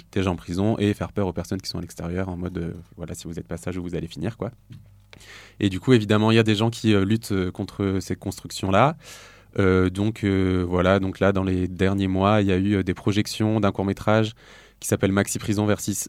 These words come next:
versus Maxi Rébellion qu'on avait relayé l'année dernière, euh, qui ont, euh,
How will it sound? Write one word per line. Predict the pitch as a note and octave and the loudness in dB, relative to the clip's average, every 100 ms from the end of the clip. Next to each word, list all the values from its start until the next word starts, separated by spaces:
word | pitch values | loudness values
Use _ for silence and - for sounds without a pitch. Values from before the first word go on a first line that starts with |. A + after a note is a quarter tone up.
| - | -4
versus | G2 G2 - G#2 - G#2 | -2 -2 -6 -8 -8 -4
Maxi | G#2+ A#2 - | -2 -2 0
Rébellion | A#2 G#2+ G#2 G#2 A2 | 2 2 2 4 2
qu'on | A2 G2+ | 2 0
avait | F#2+ F#2 | 0 2
relayé | G#2 G#2 G2 G2+ | 2 2 2 2
l'année | F#2+ | 2
dernière, | F2+ F2+ F2+ G2 | 0 -2 -2 -2
euh, | F2+ F2 - - - - _ | -4 -8 -14 -20 -20 -20 _
qui | - | -2
ont, | G2+ G2 | 2 2
euh, | F#2+ F2+ | 4 2